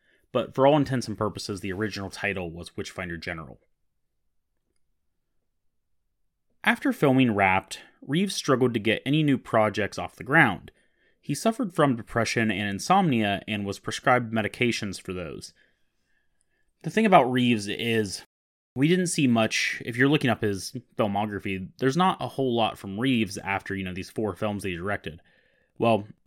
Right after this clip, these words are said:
there is a reason for that. Oddly enough, he ended up working on another film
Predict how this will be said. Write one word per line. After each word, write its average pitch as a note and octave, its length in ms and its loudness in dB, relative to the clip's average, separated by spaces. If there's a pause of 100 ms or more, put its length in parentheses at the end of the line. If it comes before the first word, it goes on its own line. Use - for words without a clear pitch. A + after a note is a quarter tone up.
(160)
there C3 220 2
is C3 120 4
a B2 60 0
reason G2+ 320 0
for F2 140 -10
that. C2+ 220 -12 (1120)
Oddly A3 300 6
enough, G#2 500 2 (240)
he A#2+ 400 0
ended C#3+ 180 0
up B2 160 0
working B2 420 0
on G#2+ 300 -2
another A#2 560 0
film F#2 480 -4